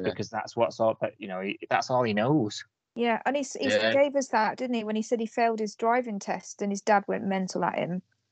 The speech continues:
Speaker 3: So we've
Speaker 1: Yeah,
Speaker 3: got, that's
Speaker 1: yeah.
Speaker 3: the, that's the justification for it that he told Leah.
Speaker 1: Yeah. And he
Speaker 3: But
Speaker 1: sort
Speaker 3: he's,
Speaker 1: of
Speaker 3: yeah.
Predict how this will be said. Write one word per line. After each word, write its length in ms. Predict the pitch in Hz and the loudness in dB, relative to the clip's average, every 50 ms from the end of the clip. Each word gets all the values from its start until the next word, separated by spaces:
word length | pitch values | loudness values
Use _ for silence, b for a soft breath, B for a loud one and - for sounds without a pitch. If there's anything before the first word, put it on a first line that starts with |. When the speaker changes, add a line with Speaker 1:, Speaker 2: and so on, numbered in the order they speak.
| _ _ _ _ _ _ _ _ _ | _ _ _ _ _ _ _ _ _
Speaker 3:
So 80 | - 214 | 0 2
we've 120 | 208 208 | 2 4
Speaker 1:
Yeah, 40 | 190 | 6
Speaker 3:
got, 220 | 190 240 - - - _ - | 6 4 4 2 -2 _ 4
that's 260 | - 262 269 262 - | 6 6 6 6 2
Speaker 1:
yeah. 40 | - 240 226 | -2 -4 -2
Speaker 3:
the, 40 | - | 2
that's 200 | - 262 - - - | 2 2 2 2 -2
the 80 | 247 | -6
justification 840 | 208 - 220 202 - - 202 - 208 202 220 220 226 214 - 202 190 | -4 -4 -4 -4 -6 -8 -8 -8 -4 -2 0 0 0 0 -2 -4 -2
for 160 | - 190 190 - | 0 2 2 2
it 60 | - | 2
that 100 | - - | 0 -2
he 80 | - | -2
told 320 | 202 - 214 208 202 196 190 | -4 -2 0 0 0 0 2
Leah. 360 | 185 185 190 160 110 147 - 190 | 2 2 4 4 4 2 2 0
Speaker 1:
Yeah. 160 | 190 190 95 95 - - _ _ _ _ _ _ _ _ _ _ _ _ _ _ _ _ _ - | -4 -6 -6 -6 -8 -12 _ _ _ _ _ _ _ _ _ _ _ _ _ _ _ _ _ -4
And 120 | 196 202 | 0 2
he 40 | 214 | 4
Speaker 3:
But 80 | 226 - | 6 8
Speaker 1:
sort 200 | 262 269 277 277 - | 10 8 8 8 6
Speaker 3:
he's, 20 | |
Speaker 1:
of 180 | - 233 214 - - | 4 2 2 0 0
Speaker 3:
yeah. 400 | 247 240 240 240 233 220 214 | 2 4 4 4 4 4 2